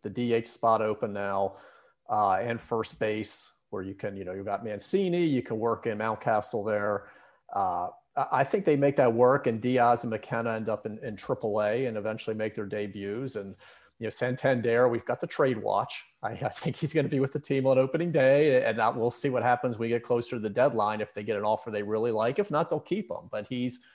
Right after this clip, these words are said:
he's a trade chip. But I, uh, it's just interesting to see how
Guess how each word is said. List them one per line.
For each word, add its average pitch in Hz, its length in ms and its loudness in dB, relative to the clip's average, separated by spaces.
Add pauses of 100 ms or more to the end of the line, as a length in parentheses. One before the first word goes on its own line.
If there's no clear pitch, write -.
(240)
he's 131 140 -2
a 123 60 -4
trade 170 320 0
chip. - 300 -10
But 107 140 -2
I, 113 240 -2 (540)
uh, - 280 -6 (160)
it's 196 160 2
just 277 140 2
interesting 160 400 2
to 127 80 2
see 131 240 -2
how 120 420 4